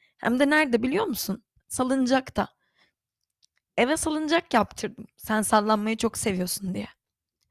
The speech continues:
Salıncakta sallanarak okuyabilirsin kitaplarını. Uyuyakalmak için yatakta kendi kendini salladığını, ancak öyle rahatlayabildiğini biliyorum.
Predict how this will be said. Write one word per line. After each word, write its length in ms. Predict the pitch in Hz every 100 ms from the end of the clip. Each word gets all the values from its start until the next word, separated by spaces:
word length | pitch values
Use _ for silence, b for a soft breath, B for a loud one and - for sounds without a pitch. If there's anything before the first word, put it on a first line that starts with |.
| _ _ _ _ _ _
Salıncakta 540 | - 254 262 269 269 285
sallanarak 580 | - 269 269 269 269 269
okuyabilirsin 640 | - 262 233 240 233 208
kitaplarını. 680 | 190 - 165 202 180 180 185 - _ _ _ _ _ _ _ _ _ _ _ _ _ _ _ _
Uyuyakalmak 640 | - 240 285 277 285 277 277
için 200 | - -
yatakta 400 | 254 254 143 -
kendi 300 | - 247 247
kendini 340 | 240 254 247
salladığını, 720 | 240 269 247 240 214 233 226 240 b b b _
ancak 360 | 226 247 254
öyle 200 | 254 254
rahatlayabildiğini 840 | 240 233 - 240 233 233 233 233 226
biliyorum. 400 | 233 233 202